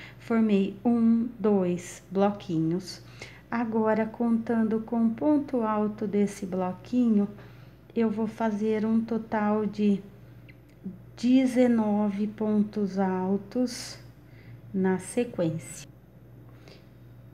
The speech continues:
Terminei os dezenove pontos altos, agora eu vou fazer quatro bloquinhos, faço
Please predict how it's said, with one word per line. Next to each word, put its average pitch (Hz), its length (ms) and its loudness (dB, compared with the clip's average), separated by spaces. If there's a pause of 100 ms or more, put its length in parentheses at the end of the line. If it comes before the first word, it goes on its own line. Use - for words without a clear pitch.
(220)
Terminei 208 880 6 (120)
os 202 200 2
dezenove 185 720 2
pontos 185 600 -2
altos, 180 920 -2 (160)
agora 202 480 0
eu 196 80 2
vou 190 180 -4
fazer 185 600 -2 (100)
quatro 190 440 0
bloquinhos, 185 880 -2
faço 190 500 -4